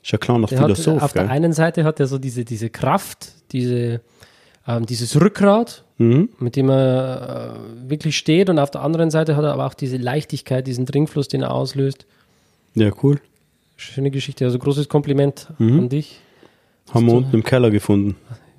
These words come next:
Speaker 2: Haben wir gefunden,
Speaker 1: Im
Speaker 2: ne?
Speaker 1: Tiefen.
Speaker 2: Ja, dein, dein Weinkeller ist auch, ähm, sehr historisch. Wie, wie alt ist der?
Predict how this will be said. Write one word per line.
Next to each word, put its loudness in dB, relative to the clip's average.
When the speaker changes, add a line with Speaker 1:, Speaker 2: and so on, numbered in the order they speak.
Speaker 2:
Haben 0
wir 0
gefunden, -4
Speaker 1:
Im 4
Speaker 2:
ne? -6
Speaker 1:
Tiefen. 2
Speaker 2:
Ja, -4
dein, -4
dein -2
Weinkeller 0
ist -2
auch, -4
ähm, -4
sehr -2
historisch. -4
Wie, -8
wie -4
alt -2
ist -10
der? -4